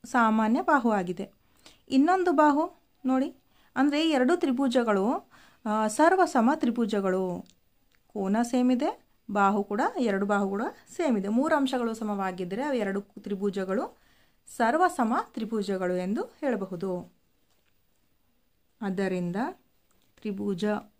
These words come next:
ಒ ಎ ಪಿ ಸರ್ವಸಮ ತ್ರಿಭುಜ ಒ ಬಿ ಪಿ. ತ್ರಿಭುಜಗಳು ಸರ್ವಸಮವಾದರೆ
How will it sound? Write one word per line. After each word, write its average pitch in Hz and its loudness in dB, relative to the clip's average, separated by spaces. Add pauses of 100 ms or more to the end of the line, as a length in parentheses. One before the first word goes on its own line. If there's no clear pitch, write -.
ಒ 220 2
ಎ 277 2
ಪಿ 208 -4 (1120)
ಸರ್ವಸಮ 226 -2 (560)
ತ್ರಿಭುಜ 196 -6 (600)
ಒ 226 0
ಬಿ 185 -6
ಪಿ. 175 -6 (1080)
ತ್ರಿಭುಜಗಳು 269 -2
ಸರ್ವಸಮವಾದರೆ 294 0